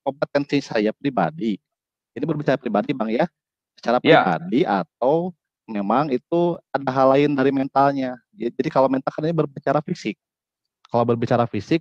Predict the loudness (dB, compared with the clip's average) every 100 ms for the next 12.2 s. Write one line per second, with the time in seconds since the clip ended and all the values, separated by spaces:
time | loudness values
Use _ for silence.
0 | -2 -4 -4 -4 -8 _ _ _ _ _
1 | _ _ 0 0 0 -4 -2 -4 -2 -2
2 | -2 0 -2 -2 _ 2 4 2 -2 _
3 | _ _ _ _ -6 0 0 0 -2 0
4 | 0 0 -4 -8 -4 -4 _ -6 -4 -2
5 | -2 2 0 0 _ _ _ _ _ _
6 | _ -6 -4 -2 2 2 2 2 4 4
7 | 4 2 2 -2 -2 -2 -2 _ -6 -6
8 | -4 0 0 2 0 0 -4 0 0 0
9 | -2 -4 -2 -2 -4 _ _ _ _ _
10 | _ _ _ -8 -4 -4 -4 -10 2 2
11 | 2 -4 -8 -8 -4 -2 0 -2 -2 -8
12 | -8 -12